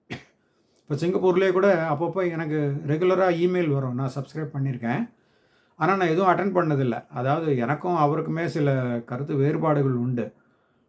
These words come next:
முதலாவது வந்து டூ டேஸ் கோர்ஸ், யோகா கோர்ஸும்பாங்க, அதுக்கு முந்நூத்தி தொண்ணூறு டாலர்ம்பாங்க. இதெல்லாம் கொஞ்சம் ஓவர் சார்ஜிங் மாதிரி இருக்கு நமக்கு. அது நமக்கு பிடிக்கல. அப்புறம் இன்னொரு விஷயம், அவர்கிட்ட நமக்கு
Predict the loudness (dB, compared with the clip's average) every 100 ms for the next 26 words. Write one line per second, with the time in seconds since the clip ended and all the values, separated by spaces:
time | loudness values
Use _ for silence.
0 | _ -8 -2 2 4 4 4 4 4 2
1 | 2 0 -2 -4 -6 -2 0 2 2 0
2 | -2 -2 0 0 0 0 -2 -4 -4 -4
3 | -2 2 2 2 0 -2 -2 -2 -2 -2
4 | -4 -2 -2 0 0 0 -2 -4 -4 -2
5 | 0 0 0 0 0 -2 -4 -6 -8 _
6 | _ _ _ _ 0 2 4 2 0 2
7 | 2 2 0 -2 0 0 0 -2 -4 -6
8 | -4 -4 -6 -8 -6 -4 -2 -2 -2 -4
9 | -6 -6 -4 -4 -4 -6 _ _ _ _
10 | _ _ _ -20 _ _ _ _ -4 2
11 | 2 4 4 4 2 0 0 0 0 0
12 | 0 0 -2 -4 -2 -2 -2 0 2 0
13 | -2